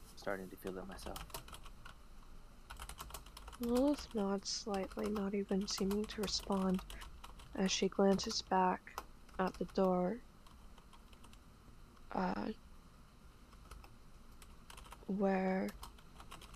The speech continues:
Speaker 2: her other party members are slowly gathering before looking back up towards, um, Floki and slowly making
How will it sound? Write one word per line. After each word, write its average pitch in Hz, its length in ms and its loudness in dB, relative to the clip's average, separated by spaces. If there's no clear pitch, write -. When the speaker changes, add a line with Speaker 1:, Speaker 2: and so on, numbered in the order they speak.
Speaker 2:
her 214 200 6
other 202 180 6
party 190 360 4
members 196 560 2
are 190 360 0
slowly - 460 4
gathering 180 480 4
before 190 600 6
looking 185 320 4
back 190 280 2
up 185 200 2
towards, - 600 2
um, 214 360 0
Floki 196 560 4
and 196 640 6
slowly 214 800 8
making 208 320 4